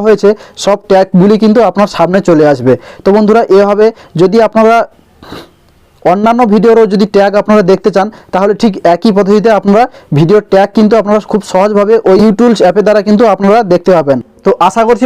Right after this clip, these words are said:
বন্ধুরা, ইউটুলসের ব্যবহার অর্থাৎ ইউটুলসের থেকে আপনারা কীভাবে ট্যাগ খুঁজে বের করবেন,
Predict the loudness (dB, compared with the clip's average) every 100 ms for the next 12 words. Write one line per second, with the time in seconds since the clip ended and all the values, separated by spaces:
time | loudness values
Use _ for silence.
0 | 0 2 2 0 0 0 2 0 0 0
1 | 2 0 0 -2 -2 -4 -2 -4 -4 _
2 | -4 0 2 2 0 0 -2 -2 0 0
3 | 0 -2 0 -2 -2 0 2 2 0 2
4 | 0 0 -2 0 0 0 -2 0 0